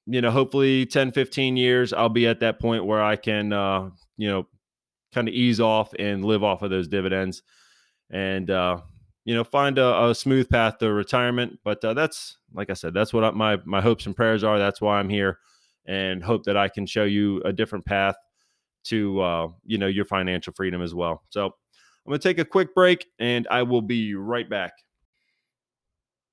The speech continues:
All right, we are back here. Uh, so I'm looking at this Webull app, and, uh, you know, I've got the, the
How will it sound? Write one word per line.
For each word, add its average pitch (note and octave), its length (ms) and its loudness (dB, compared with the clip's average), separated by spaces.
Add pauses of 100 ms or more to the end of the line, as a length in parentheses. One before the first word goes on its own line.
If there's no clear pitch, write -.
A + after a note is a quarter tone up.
(500)
All C#3+ 200 -2
right, G2+ 280 -2
we D#3+ 160 0
are B2 140 2
back A2+ 320 0
here. G#2+ 380 -4 (340)
Uh, G2+ 260 -4
so E3 540 0 (540)
I'm B2 180 -2
looking C3+ 300 0
at A2 140 0
this G#2+ 180 -4
Webull F#2+ 500 0
app, F2 240 0 (160)
and, F2 500 -4
uh, E2+ 300 2 (1040)
you F2+ 80 -8
know, F2 100 -4
I've F2 120 -4
got G2 180 0
the, F#2 340 0
the F2+ 220 -2